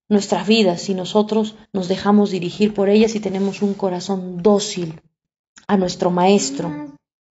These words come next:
amable, para recibir lo que el Maestro Espíritu Santo nos quiere traer. Amén. Entonces, hermanos, eh,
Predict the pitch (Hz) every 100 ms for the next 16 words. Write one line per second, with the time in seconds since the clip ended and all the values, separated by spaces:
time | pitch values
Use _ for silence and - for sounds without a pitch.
0 | _ - _ 185 190 190 185 175 170 175
1 | - - 190 185 180 180 196 190 240 226
2 | 196 - 180 180 196 220 - 190 185 214
3 | 208 208 208 220 220 220 269 277 - -
4 | _ _ 190 180 - 190 185 170 170 160
5 | 156 160 - - _ _ _ _ _ _
6 | _ - 202 240 339 - - - 214 220
7 | 247 262 220 214 240 254 269 285 - -
8 | - - - 202 196 190 185 -